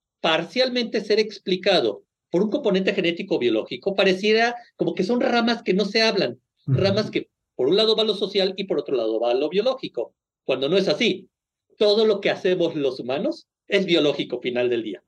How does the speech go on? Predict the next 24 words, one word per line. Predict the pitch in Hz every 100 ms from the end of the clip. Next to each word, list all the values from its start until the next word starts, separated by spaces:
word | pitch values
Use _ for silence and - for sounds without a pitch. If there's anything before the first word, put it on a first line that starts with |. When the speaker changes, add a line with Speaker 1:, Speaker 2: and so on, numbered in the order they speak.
| _ _
Speaker 1:
Por | 139 156
lo | 190 208
tanto, | 233 220 185 139
todo | 127 139 190
lo | 196
que | 196
creamos | 196 196 185 185
y | 202
clasificamos | 185 185 196 202 196 180 220 - _ _ _
también | 180 135 139 190
es | 196
parte | - 175 165 135
de | 123
un | 123
constructo | 117 - - 139
biológico. | 185 285 302 - - - _ _ _ _ _ _
Así | 123 185 185
que | 180 196 - - _
el | 170 160
objetivo | 151 - - 226 165 147
es | 135 -
entender | 170 170 151 160 -
que | 117
sí, | - 190 277